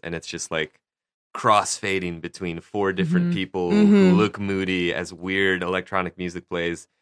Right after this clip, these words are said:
Speaker 1: And it's in black and white and two point four by one aspect ratio for no reason. And then the act is over. And I'm like, "I don't know what that was, but I fucking <laughs> loved it."
Speaker 3: I love,
Speaker 1: And I
Speaker 3: like,
Speaker 1: want more.
Speaker 3: yeah, I love, like, just an atmospheric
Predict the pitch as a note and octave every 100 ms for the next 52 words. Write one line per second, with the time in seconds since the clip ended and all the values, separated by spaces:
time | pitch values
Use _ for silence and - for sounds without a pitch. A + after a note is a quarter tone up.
0 | _ - A2+ G#2+ A2+ G#2 G#2+ - G2+ G2+
1 | F#2+ F2 - F#2 F2+ F2 E2+ - G#2+ G2+
2 | F#2 G2 F#2 F2+ F2+ F2+ F2 F2+ F2 F2
3 | F#2 F#2 - F#2 F2+ E2+ D#2+ D#2+ D#2+ E2+
4 | E2+ C#2 E2+ - F2 E2 D#2 D2+ - E2+
5 | E2 E2 - _ _ _ D3+ E3 D3 D#3+
6 | B2+ B2+ G2+ F2+ - _ G#2+ G#2+ C3+ -
7 | B2 - A#2+ A#2+ - - D4 - C4 D4+
8 | C#4+ D#4+ F4 F4 - D4 B3 A3+ G#3 F#3
9 | C4 F#3+ - G#3+ A#3 B3+ C#4 A#3 G#3+ G3
10 | G#3 - E3+ E3+ E3+ - E3 D3+ E3 -